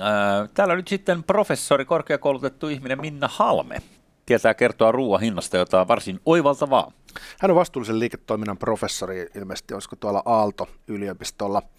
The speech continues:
Speaker 2: Ja on vahvasti sitä mieltä, että bensaa pitääkin verottaa tuntuvasti.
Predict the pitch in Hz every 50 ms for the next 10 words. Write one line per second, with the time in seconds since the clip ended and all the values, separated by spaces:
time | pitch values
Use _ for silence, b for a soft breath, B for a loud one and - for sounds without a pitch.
0 | B B B B B B B B B B B _ - 117 113 113 113 120 - 139
1 | 135 131 131 131 127 147 180 180 196 185 - 165 - - 208 165 143 123 113 -
2 | 110 104 98 - _ - 113 104 104 101 101 98 95 - - - - 110 110 131
3 | 156 196 202 - 151 117 - 160 151 - 233 208 - 151 135 135 113 104 - _
4 | - 76 78 - b b b b b b b b b b b _ _ _ _ -
5 | 127 175 214 185 208 185 131 - - - -